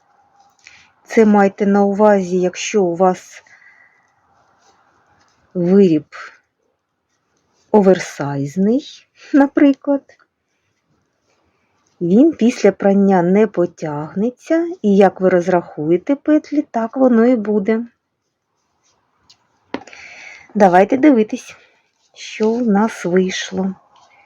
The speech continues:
Ось, подивіться,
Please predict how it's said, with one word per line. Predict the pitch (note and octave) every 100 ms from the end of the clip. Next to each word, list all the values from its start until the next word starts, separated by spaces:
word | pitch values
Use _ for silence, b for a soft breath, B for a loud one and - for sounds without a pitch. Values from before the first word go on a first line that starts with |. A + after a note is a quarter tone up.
| b b b b b _ _ _ _ _ _ _ _ _
Ось, | A3 G#3+ - - - _ _ _ -
подивіться, | F#3 F3 D#3+ D3+ D3+ - - A#3+ A#3+